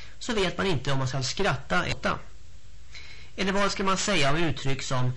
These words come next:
"rena arbetare" eller "verkliga arbetare"? Och därmed endast menas sådana personer som utför ett riktigt arbete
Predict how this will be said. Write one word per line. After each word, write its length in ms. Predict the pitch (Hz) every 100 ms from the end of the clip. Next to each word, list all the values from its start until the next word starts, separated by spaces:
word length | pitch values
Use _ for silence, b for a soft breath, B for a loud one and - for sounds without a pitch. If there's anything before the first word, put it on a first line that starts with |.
| B B
"rena 540 | 135 190 156 127 185
arbetare" 680 | 196 113 104 104 - 117 107 - - -
eller 260 | 127 123 123 -
"verkliga 880 | 131 127 180 147 101 - 185 196 196
arbetare"? 640 | - 127 110 117 - - 143 - - B B B
Och 100 | 208
därmed 320 | 196 196 190
endast 420 | 185 147 151 151 B B
menas 480 | 185 156 143 143 -
sådana 300 | 190 135 123
personer 480 | 175 131 120 120 120 B
som 180 | - 180
utför 240 | 190 131
ett 120 | 127
riktigt 720 | - 135 202 202 - - 214 -
arbete 640 | 180 131 92 - - -